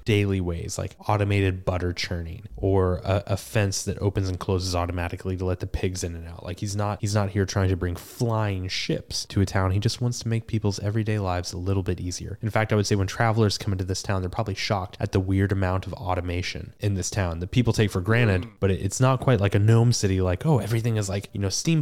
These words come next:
Speaker 1: It's just like, "Oh, weird, the, the door opens and closes," and, like, just little sensible things. Um, I think that is what he's brought to the world around him.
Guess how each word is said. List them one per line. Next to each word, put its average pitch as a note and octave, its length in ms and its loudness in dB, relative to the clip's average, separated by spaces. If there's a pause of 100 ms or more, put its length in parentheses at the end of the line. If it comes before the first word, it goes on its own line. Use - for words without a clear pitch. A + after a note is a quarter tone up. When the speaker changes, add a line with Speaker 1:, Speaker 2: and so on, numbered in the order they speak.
(240)
Speaker 1:
It's F#2 140 -4
just - 200 -2
like, A2 200 -2
"Oh, G#3+ 120 0
weird, D3 280 -2
the, G#2+ 280 0
the G2 80 0
door G2 200 4
opens A#2 280 2
and B2+ 100 0
closes," A2+ 500 0
and, F#2 100 -2
like, F#2 180 -4
just - 220 -4
little A#2 440 4
sensible C3 640 0
things. - 520 -8
Um, F#2 140 0
I F#2+ 40 4
think G#2+ 200 0
that F#2+ 160 4
is F2+ 120 -2
what F2+ 140 -2
he's F2 140 -6
brought E2+ 260 -6
to - 60 -20
the - 120 -8
world - 180 -8
around - 200 -10
him. - 160 -12